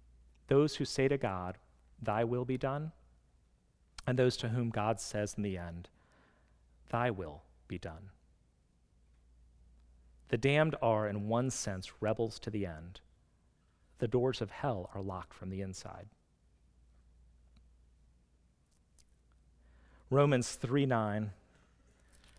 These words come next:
Paul gives the summary for all humanity.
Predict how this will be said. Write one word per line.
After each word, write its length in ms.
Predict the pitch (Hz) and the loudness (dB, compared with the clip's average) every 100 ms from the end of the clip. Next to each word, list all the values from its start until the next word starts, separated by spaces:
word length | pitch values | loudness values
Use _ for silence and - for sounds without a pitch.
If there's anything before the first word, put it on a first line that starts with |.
| - - - - - - - - | -20 -20 -20 -20 -20 -20 -20 -10
Paul 280 | - 139 131 | 6 8 8
gives 380 | 113 127 120 - | 8 4 4 -2
the 100 | - | -4
summary 580 | - 135 127 104 101 - | 2 2 2 0 -2 -6
for 180 | - 127 | -4 0
all 240 | - 120 | 6 6
humanity. 640 | 120 127 107 95 90 87 | 6 0 -2 -4 -6 -10